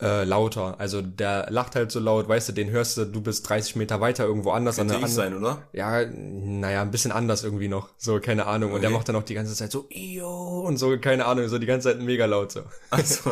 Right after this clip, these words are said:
Speaker 1: <laughs> So gefühlt ist der auch gar nicht am Trainieren, sondern nur zum Labern da. Aber ist auch egal. Auf jeden Fall sind die da an so einer,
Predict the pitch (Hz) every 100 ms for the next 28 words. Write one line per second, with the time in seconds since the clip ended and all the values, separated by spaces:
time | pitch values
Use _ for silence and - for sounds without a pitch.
0 | - 240 - 120 127 156 147 139 131 120
1 | 131 131 120 113 123 135 127 120 113 117
2 | 107 110 135 143 139 139 139 - - -
3 | - 127 123 117 110 107 120 131 - -
4 | - - 113 135 139 139 127 127 - -
5 | 120 156 151 139 135 123 117 107 113 107
6 | 107